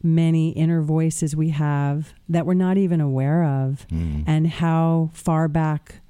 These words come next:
Speaker 1: these sort of tentacles track when we, you know, sort of created the first inner dialogue for whatever reason, our influences growing up or experiences when we were younger,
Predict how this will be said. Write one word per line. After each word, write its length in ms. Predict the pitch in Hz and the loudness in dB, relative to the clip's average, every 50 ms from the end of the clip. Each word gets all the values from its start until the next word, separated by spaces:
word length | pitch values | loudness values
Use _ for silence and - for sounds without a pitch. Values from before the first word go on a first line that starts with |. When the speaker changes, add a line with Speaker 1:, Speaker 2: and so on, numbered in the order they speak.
| _ - | _ -8
Speaker 1:
these 400 | 165 151 170 165 160 165 165 - | -4 -2 0 0 0 0 -2 -4
sort 320 | - - - 175 165 160 | -6 -6 -4 -2 -2 -2
of 100 | 156 143 | -2 -4
tentacles 840 | - - 165 165 160 - 170 - - 160 151 147 147 147 139 - - - _ _ - - | -4 -4 -4 -4 -2 -4 -4 -4 -4 -4 -2 -2 -4 -6 -6 -8 -12 -14 _ _ -20 -16
track 640 | - - 180 160 151 135 123 - - - - - - _ - - - - - - - - - - | -8 -6 -4 -2 -2 -4 -6 -8 -12 -18 -20 -20 -20 _ -20 -20 -20 -20 -20 -20 -20 -20 -12 -4
when 240 | - 165 165 160 156 | -2 0 2 2 2
we, 180 | 156 156 156 139 143 143 143 - - | 2 0 0 -2 -4 -8 -10 -10 -6
you 160 | - 160 160 | -2 0 0
know, 140 | 156 143 143 | 0 0 -2
sort 240 | 135 - - 160 151 | -2 -2 -4 -4 -4
of 160 | 147 139 - _ _ _ - _ | -4 -6 -10 _ _ _ -20 _
created 520 | - - - 170 165 160 160 156 160 143 156 | -10 -6 -2 -2 0 0 0 -2 -2 -2 -4
the 60 | 135 | -4
first 360 | - - 147 143 135 - - | -4 -2 -2 -2 -2 -4 -4
inner 240 | - 143 139 135 127 | -4 -2 -2 -2 -2
dialogue 500 | 131 139 135 139 135 139 139 135 131 127 | -2 -2 -2 -2 -2 -2 -2 -4 -4 -6
for 160 | - - 202 | -4 -2 0
whatever 380 | 220 233 226 214 185 160 139 131 | 0 0 0 0 0 -2 -2 -2
reason, 380 | 131 120 123 127 131 135 135 | -2 -4 -4 -4 -4 -4 -4
our 280 | 135 131 131 131 131 127 - - - - - - - - - - | -4 -4 -4 -4 -6 -6 -8 -12 -20 -20 -20 -20 -20 -20 -12 -6
influences 600 | 156 151 156 - - 160 156 147 139 - 143 135 | -4 -4 -4 -4 -4 -4 -4 -4 -4 -4 -6 -6
growing 400 | - - 147 139 139 143 156 185 | -4 -2 -2 -2 0 0 0 0
up 320 | 202 202 196 196 196 - 160 | 2 2 0 -2 -2 -2 -2
or 440 | 147 147 143 135 135 135 135 139 - - - - - | 0 0 0 0 -2 -2 -2 -4 -6 -8 -14 -12 -10
experiences 680 | 143 - - - - 156 151 147 151 143 - 156 143 | -8 -8 -8 -6 -4 -2 0 0 -2 -2 -4 -4 -4
when 140 | 143 147 143 | -2 0 0
we 120 | 139 139 135 | 0 0 0
were 140 | 135 135 | 0 0
younger, 720 | 135 151 165 175 180 185 185 175 175 170 170 170 170 170 | 0 0 2 2 2 2 2 0 0 0 0 0 -2 -2